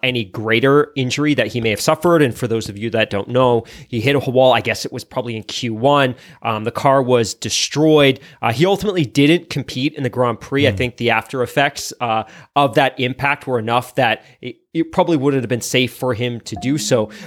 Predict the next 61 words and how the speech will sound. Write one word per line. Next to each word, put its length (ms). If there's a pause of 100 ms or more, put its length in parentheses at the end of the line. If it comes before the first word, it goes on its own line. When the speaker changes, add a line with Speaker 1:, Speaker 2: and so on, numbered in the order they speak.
Speaker 1:
Uh, 200
but 260
I 60
think, 300
like 220
you 80
said, 380
the, 260
the 80
biggest 480
takeaway 480
from 160
qualifying, 720 (260)
uh, 180
was 200
exactly 520
that, 340
that, 220 (200)
you 80
know 60
what, 180
even 300
though 140
the 100
Red 240
Bulls 320
were 120
struggling 500
in 100
free 200
practice 460
one 160
and 100
two 220
and 100
three, 220
you 100
always 280
think 320
that, 200
look, 260 (260)
they, 260
they've 240
got 260
some 240
trick, 360
they've 140
got 200
something 240
up 100
their 120
sleeve, 640
and 120
they'll 80
come 240
back 320
with 100
a 60
setup 440
for 140
qualifying, 720